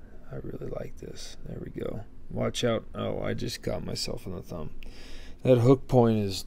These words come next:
just deadly. You gotta, if you haven't stabbed yourself, you, I don't know, you're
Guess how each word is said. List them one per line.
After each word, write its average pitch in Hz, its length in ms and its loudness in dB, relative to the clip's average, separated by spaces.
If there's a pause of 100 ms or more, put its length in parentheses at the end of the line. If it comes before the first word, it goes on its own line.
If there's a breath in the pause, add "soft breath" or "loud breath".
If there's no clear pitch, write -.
just 117 260 -2
deadly. 101 500 0
You 104 140 -2
gotta, 104 480 4 (100)
if 107 220 -4
you 117 80 8
haven't 135 240 8
stabbed 120 320 2
yourself, 110 520 -2
you, 107 680 0 (320)
I 104 180 -2
don't 98 140 -4
know, 95 180 -6 (180)
you're 98 280 -4